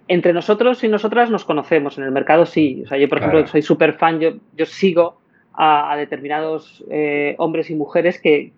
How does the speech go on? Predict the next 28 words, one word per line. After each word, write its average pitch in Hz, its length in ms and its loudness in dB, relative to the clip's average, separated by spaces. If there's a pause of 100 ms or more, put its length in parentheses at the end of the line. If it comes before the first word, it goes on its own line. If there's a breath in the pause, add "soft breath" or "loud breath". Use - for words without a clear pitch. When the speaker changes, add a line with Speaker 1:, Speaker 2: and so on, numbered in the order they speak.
Speaker 1:
que 139 100 -4
me 135 80 -2
gustan 143 300 0
mucho 151 300 -2
como 131 200 -4
creativos 135 440 2
o - 40 -20
creativas. 139 420 0 (500 loud breath)
Pero 160 380 6
entre 131 180 -12
nosotros 160 540 -8
<laughs> 226 140 -4
nos 247 260 0
conocemos. 208 540 2
Speaker 2:
Ya. 104 340 0
Speaker 1:
Pero, 185 420 2
pero 160 260 -2
fuera, 220 520 -4
que, 180 160 -4
a 175 80 -4
ver, 160 180 -10
tú 170 140 -6
piensas 196 300 2 (120)
en, 151 220 -10 (380 soft breath)
de 165 120 -2
los 156 180 -4
creadores 214 600 -2
de, 240 600 -2